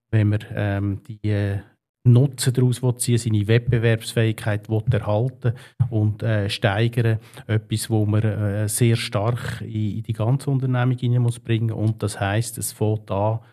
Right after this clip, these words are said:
ähm, in den, bei den einzelnen Use Cases.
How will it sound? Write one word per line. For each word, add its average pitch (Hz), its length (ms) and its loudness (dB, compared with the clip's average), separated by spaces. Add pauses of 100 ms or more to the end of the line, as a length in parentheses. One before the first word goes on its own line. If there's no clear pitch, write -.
(360)
ähm, 101 640 -2 (240)
in 120 120 -4
den, 117 320 0 (100)
bei 120 60 2
den 117 180 2
einzelnen 113 540 2
Use 110 220 -4
Cases. 107 540 -4